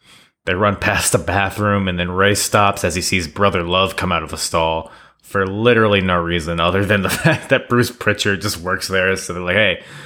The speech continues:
Brucey, throw on this white jacket. Your Brother Love tonight." What? Fuck it. Do it. Go to the bathroom. So that was a thing. And then, um, so they're all fighting. They, they, they all, like, make it to the elevator. All the guys do.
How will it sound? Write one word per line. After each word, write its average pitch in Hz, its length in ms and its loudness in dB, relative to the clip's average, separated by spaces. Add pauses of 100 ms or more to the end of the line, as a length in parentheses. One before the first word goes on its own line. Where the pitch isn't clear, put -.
(200)
Brucey, 107 720 2
throw 107 240 2
on 107 140 2
this 101 180 -6
white 101 300 0
jacket. 98 480 -2 (220)
Your 92 120 -10
Brother 104 260 0
Love 98 240 0
tonight." 82 440 -4
What? 185 420 0 (380)
Fuck 131 260 2
it. 98 160 -2 (240)
Do 123 200 4
it. 101 220 0
Go 120 100 4
to 120 40 4
the 117 100 0
bathroom. 98 520 -2 (560)
So - 160 -14
that 90 120 0
was 85 120 -4
a 82 40 -12
thing. 80 480 -4
And 87 140 -6
then, 82 160 -6
um, 82 540 -8 (220)
so - 180 -12
they're 107 160 2
all 127 140 6
fighting. 117 460 2
They, 101 140 0
they, 120 220 2
they 127 120 2
all, 127 340 4
like, 110 180 -2
make 104 240 -2
it 107 80 -8
to - 100 -8
the 95 140 0
elevator. 92 500 -2
All 92 80 0
the 90 100 -2
guys 87 360 0
do. 92 280 -6